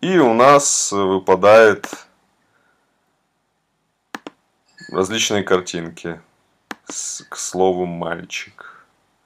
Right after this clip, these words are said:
Ну, не всегда они, наверное, подходят. Ну, к примеру, вот это. Нажимаем. Происходит обработка, и с, картинка появляется. А,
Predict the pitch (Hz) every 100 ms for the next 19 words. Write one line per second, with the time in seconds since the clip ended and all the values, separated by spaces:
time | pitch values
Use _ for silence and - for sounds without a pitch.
0 | - _ - _ _ 110 98 90 _ -
1 | 92 95 98 - 107 101 104 101 95 92
2 | 92 90 90 90 87 87 _ _ 87 -
3 | - 180 165 147 - 214 - _ - 107
4 | 107 87 82 78 - - _ - - -
5 | - 98 143 190 196 180 180 _ _ _
6 | _ _ _ _ _ _ _ _ _ _
7 | _ _ _ _ _ _ _ - 98 -
8 | 107 101 101 92 104 131 165 - 151 135
9 | - 127 147 151 123 95 90 - - -
10 | - 95 92 113 117 90 85 82 87 90
11 | 90 87 - - 82 82 82 _ _ _
12 | _ _ _ _ _ _ _ _ _ _
13 | _ - -